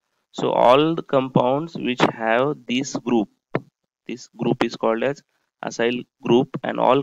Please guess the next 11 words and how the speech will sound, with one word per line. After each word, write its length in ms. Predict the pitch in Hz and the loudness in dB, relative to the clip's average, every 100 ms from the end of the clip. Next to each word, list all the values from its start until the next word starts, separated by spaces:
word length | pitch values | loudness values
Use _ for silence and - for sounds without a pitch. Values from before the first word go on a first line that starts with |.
| - | -2
compounds 400 | 120 123 120 123 | -6 -4 -4 -2
having 340 | 120 110 113 110 | -2 -4 -6 -6
this 100 | 113 | -8
group 320 | 113 113 - 107 | -6 -8 -4 -4
are 40 | |
called 300 | - 104 104 | -2 -6 -4
as 200 | 120 147 _ _ _ _ _ | -6 -8 _ _ _ _ _
acyl 500 | - 101 110 113 139 180 _ _ _ _ _ | -10 -8 -4 -4 -4 -10 _ _ _ _ _
compounds। 840 | 107 104 98 98 98 - - - _ - | -4 -2 0 0 -2 -6 -16 -20 _ -10
Okay, 300 | 127 180 196 - _ _ _ _ | -6 -4 -6 -10 _ _ _ _
so 120 | 135 | -2